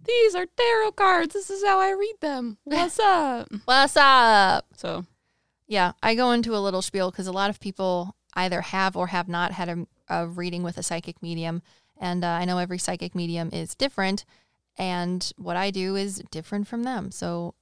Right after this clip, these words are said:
Speaker 2: I'm gonna tell you how it's gonna go, how things work for me, and if you got questions, then we'll go from there. Uh, we started the reading how we usually do. I said, you know, "Here's my spiel. Do you got questions? No? All right. What do you wanna start with, tarot or medium?" And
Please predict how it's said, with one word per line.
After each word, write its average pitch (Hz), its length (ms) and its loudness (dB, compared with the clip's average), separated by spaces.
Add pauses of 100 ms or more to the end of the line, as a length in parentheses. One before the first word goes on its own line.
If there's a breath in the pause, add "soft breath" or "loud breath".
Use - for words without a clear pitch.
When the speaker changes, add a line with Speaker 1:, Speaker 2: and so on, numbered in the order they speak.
(200)
Speaker 2:
I'm 165 140 -6
gonna 185 160 -4
tell 202 200 -4
you 202 140 -6
how 208 140 -2
it's 214 120 -4
gonna 220 200 -4
go, 214 260 -2
how 202 160 -4
things 202 260 -6
work 208 180 -8
for - 140 -10
me, 208 120 -4
and 226 100 -4
if 196 100 -6
you - 60 -20
got 202 220 -6
questions, 226 420 -6
then 202 180 -4
we'll 220 100 -2
go 240 140 0
from 311 180 -6
there. - 260 2 (640 loud breath)
Uh, 240 280 6
we 247 120 -2
started 294 260 2
the 285 100 -2
reading 269 260 0
how 262 120 2
we 262 80 0
usually 269 320 0
do. 226 220 4
I 220 180 4
said, 214 240 -2
you 220 80 0
know, 202 280 0 (180)
"Here's 196 260 -4
my 190 140 0
spiel. 220 460 0
Do 208 120 -4
you 185 80 0
got 185 200 2
questions? 269 760 0
No? 208 420 2
All 214 160 4
right. 240 280 2
What 185 80 -2
do 208 80 -2
you 220 80 -2
wanna 220 160 -2
start 180 240 -2
with, 165 180 -6
tarot 226 380 -2
or 190 400 -4 (340)
medium?" 202 540 -8 (320)
And 185 520 -2